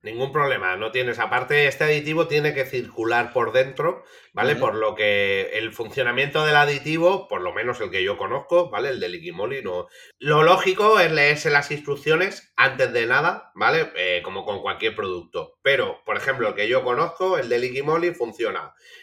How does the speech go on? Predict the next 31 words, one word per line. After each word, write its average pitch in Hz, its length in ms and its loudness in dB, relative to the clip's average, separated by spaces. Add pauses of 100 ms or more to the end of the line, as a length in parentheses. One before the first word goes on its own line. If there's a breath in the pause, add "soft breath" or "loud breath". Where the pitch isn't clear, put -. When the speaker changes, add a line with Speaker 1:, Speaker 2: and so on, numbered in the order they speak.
(140)
Speaker 1:
Depósito 175 800 6
de 160 100 4
veinte 160 340 4
litros, 98 440 -6
por 104 160 0
ejemplo. 92 580 -6 (340)
Veinticinco 135 600 -2
mililitros 165 600 0
por 131 160 0
cada 123 280 2
diez 123 200 2
litros, 95 400 -8
o 85 80 -12
sea, 90 240 -4
cincuenta 120 520 -4
mililitros. 90 680 -8 (140)
Speaker 2:
Ujú. 104 220 -10
Speaker 1:
Lo 117 300 0
metemos 147 680 2 (200)
con 135 220 0
el 131 140 2
depósito 131 420 0
de 123 60 2
gasolina, 170 760 2
la 117 100 0
agitamos 123 560 -4
un 123 120 -4
poquito, 160 720 -2
sac, - 280 -8
sac, 151 220 -4 (140)
¿vale? 147 300 -2